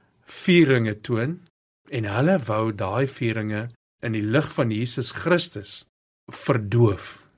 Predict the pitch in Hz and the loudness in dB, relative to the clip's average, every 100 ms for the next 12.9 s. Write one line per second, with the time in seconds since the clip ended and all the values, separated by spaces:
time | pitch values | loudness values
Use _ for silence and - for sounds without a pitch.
0 | _ 113 113 123 131 110 131 - 127 - | _ -6 -4 0 2 2 2 2 -2 -4
1 | 104 95 - 104 - - 107 - - 120 | -4 -6 -8 -10 -10 -12 -14 -14 -10 -2
2 | 143 165 156 110 120 147 147 135 135 - | 2 6 6 4 4 2 0 -4 -4 0
3 | 143 139 110 98 92 98 113 123 120 117 | 2 2 0 -4 -2 0 2 2 0 -4
4 | 123 113 117 - 120 113 110 104 120 104 | -4 -6 -8 -6 -6 -4 -6 -8 -8 -8
5 | - 104 101 - 143 156 - 165 147 117 | -6 -6 -6 -2 2 2 4 2 2 -2
6 | 101 _ _ 110 101 101 147 160 120 - | -6 _ _ -4 0 2 2 2 0 -6
7 | - 101 95 110 98 92 - 98 - - | -4 -2 -2 -2 -2 -4 -6 -10 -10 -16
8 | _ _ _ _ - - 120 120 - - | _ _ _ _ -12 -2 0 0 -2 -6
9 | 113 - 104 113 107 107 - _ - 117 | -6 -8 -10 -10 -10 -14 -18 _ -2 -2
10 | - 107 110 147 - 139 139 139 113 113 | 0 0 4 2 2 4 4 6 4 4
11 | 147 185 - - _ _ _ _ - 117 | 4 4 0 -20 _ _ _ _ -4 2
12 | 190 160 127 120 107 98 95 95 98 | 4 4 2 0 -6 -6 -4 -6 -6